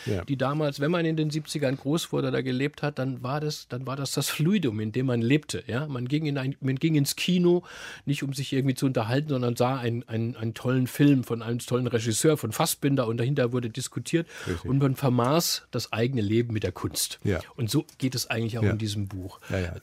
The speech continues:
Speaker 2: Es ist eigentlich ein Zeitroman geworden, ne?
Speaker 1: Ja, das war mir auch wichtig. Man soll da sich und diese Zeit wiedererkennen in jenen Jahren. Und diese versuchte genaue Rekonstruktion auch der, der technischen Entwicklung.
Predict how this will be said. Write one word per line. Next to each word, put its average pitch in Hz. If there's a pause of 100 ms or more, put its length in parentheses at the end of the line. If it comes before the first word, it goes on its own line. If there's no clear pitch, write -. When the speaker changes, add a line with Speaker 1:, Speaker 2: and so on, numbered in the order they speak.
Speaker 2:
Es -
ist -
eigentlich 170
ein 147
Zeitroman 101
geworden, 101
ne? 110
Speaker 1:
Ja, 113
das 123
war 143
mir 135
auch 107
wichtig. 135
Man 110
soll 117
da 101
sich 104
und 101
diese 98
Zeit 101
wiedererkennen 104
in 101
jenen 98
Jahren. 95 (440)
Und 101
diese 101 (280)
versuchte 98
genaue 95
Rekonstruktion 98
auch 95
der, 82
der 82
technischen 98
Entwicklung. 87